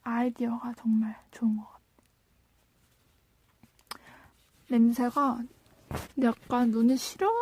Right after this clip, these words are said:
눈이 시린 냄새인데? 약간 매직 냄새? 그 유성 매직 냄새? 좀 별로예요, 냄새는.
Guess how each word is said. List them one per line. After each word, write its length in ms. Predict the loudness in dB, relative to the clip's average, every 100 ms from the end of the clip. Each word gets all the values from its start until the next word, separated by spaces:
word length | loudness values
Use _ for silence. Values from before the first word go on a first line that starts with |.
| -2 -6 -18 -20 -20 _ _ _ -20 -20 _ _ _ _ _ _ _ _ -20 -20 _ -20 -16 -4
눈이 280 | -2 -2 -2
시린 380 | -4 -4 -2 0
냄새인데? 600 | 0 0 -2 -2 -4 -10 _ _ _ _ _ _ _ _ _ _ _ -10
약간 260 | -6 0 2
매직 420 | 2 0 -2 -2
냄새? 460 | 0 0 -2 -4 -6 _ _ -20 -20 _ -20 -18 -18 -18 -16 -18 -14
그 140 | -8 -4
유성 240 | -2 -2
매직 240 | -2 0
냄새? 460 | 0 0 -2 -4 -4 -8 _
좀 400 | -12 -8 -6 -8
별로예요, 440 | -6 -4 -4 -4 -8
냄새는. 500 | -6 -8 -8 -8